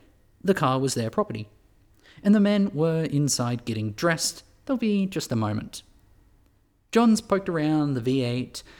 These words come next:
as Clyde and Raymond left the house through the back door. They circled around the house and threatened the deputy after getting the drop on him.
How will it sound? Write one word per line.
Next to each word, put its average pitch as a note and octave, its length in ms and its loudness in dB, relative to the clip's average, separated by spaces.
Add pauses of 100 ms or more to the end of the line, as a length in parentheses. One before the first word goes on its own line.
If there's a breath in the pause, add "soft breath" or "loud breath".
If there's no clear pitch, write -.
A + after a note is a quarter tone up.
(140 loud breath)
as C3 140 -2
Clyde F3+ 260 2
and D#3+ 100 0
Raymond C#3 380 4
left D3+ 180 -4
the B2+ 80 -4
house A#2 340 -2
through A#2+ 200 -2
the A#2+ 80 -4
back - 340 -12
door. G#2+ 320 -4 (720)
They C3+ 100 -2
circled E3+ 340 2
around D#3+ 240 0
the D3+ 80 0
house E3+ 400 -2 (320 loud breath)
and A#2 100 -4
threatened F3+ 220 0
the F#3 40 0
deputy D3+ 640 -2
after C3 240 -4
getting C#3+ 280 2
the D3+ 60 2
drop C3+ 240 0
on B2 120 -10
him. A#2 160 -8